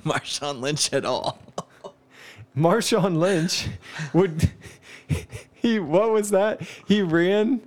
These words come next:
Speaker 2: the ball and, like, instead of spiking it or something, just ran off and, like, sat on the bench
Speaker 1: Yeah.
Speaker 2: real fast,
Speaker 1: Yeah.
Speaker 2: you know, to
Speaker 1: He's
Speaker 2: get
Speaker 1: a
Speaker 2: away
Speaker 1: strange,
Speaker 2: from the refs.
Speaker 1: he's a strange duck, man.
Speaker 2: But but, like, there was plenty of other players that did this type of thing, but he was a lightning,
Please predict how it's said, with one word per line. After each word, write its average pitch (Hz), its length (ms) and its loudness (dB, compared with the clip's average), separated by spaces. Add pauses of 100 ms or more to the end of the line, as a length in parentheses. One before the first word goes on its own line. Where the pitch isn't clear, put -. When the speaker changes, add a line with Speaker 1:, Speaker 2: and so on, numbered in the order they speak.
(340)
Speaker 2:
the 170 100 2
ball 170 340 4
and, 160 120 0
like, 143 300 2
instead 147 440 2
of 165 180 -4
spiking 165 640 0
it 170 120 0
or 175 100 2
something, 170 440 0
just 147 260 0
ran 151 380 0
off 156 280 2
and, 139 140 0
like, 127 240 2
sat 139 240 2
on 131 120 0
the 127 60 -4
bench 120 400 0
Speaker 1:
Yeah. 131 260 2
Speaker 2:
real 139 160 4
fast, 123 420 0
Speaker 1:
Yeah. 135 160 0
Speaker 2:
you 156 120 2
know, 135 120 2
to 135 60 -4
Speaker 1:
He's 170 160 2
Speaker 2:
get 147 80 2
Speaker 1:
a 143 40 2
Speaker 2:
away 143 120 2
Speaker 1:
strange, 139 320 2
Speaker 2:
from 123 80 -2
the 127 40 4
refs. 120 120 4
Speaker 1:
he's 156 60 -6
a 156 60 -8
strange 131 400 -4
duck, 117 280 -2
man. 113 80 -4
Speaker 2:
But 175 320 2 (320)
but, 196 140 4
like, 185 360 0
there 175 160 2
was 233 160 -2
plenty 180 320 0
of 170 120 0
other 151 200 2
players 143 480 0
that 123 200 -2
did 135 180 0
this 123 160 -4
type 135 200 -2
of 113 100 -12
thing, 123 280 -2
but 117 320 0 (200)
he 131 220 -6
was 135 200 -2
a 131 40 2
lightning, 127 440 0